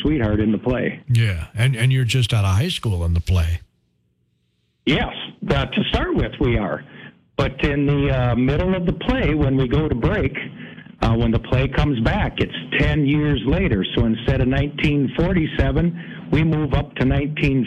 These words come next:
Speaker 1: fifty-seven in the second half of the play.
Speaker 2: Because you were taken away by the aliens and lost ten years, or what?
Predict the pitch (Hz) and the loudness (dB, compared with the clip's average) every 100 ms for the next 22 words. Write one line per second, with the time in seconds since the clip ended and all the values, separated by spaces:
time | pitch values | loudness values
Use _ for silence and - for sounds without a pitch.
0 | - 240 - 117 101 - 101 92 107 104 | 0 -2 -2 -2 -2 0 0 2 2 0
1 | 107 - 110 117 113 110 110 110 107 - | 0 -2 0 0 0 0 0 -2 -2 0
2 | 139 104 - - - 113 110 120 101 107 | 0 0 -6 -12 -2 0 2 2 2 0
3 | 101 - 120 113 110 110 104 98 95 101 | 0 0 2 2 2 2 2 0 2 2
4 | 127 131 139 123 101 101 139 147 - 160 | 2 0 0 2 2 2 2 0 0 0
5 | 156 165 196 190 110 95 98 90 | 2 0 0 0 0 0 -2 -4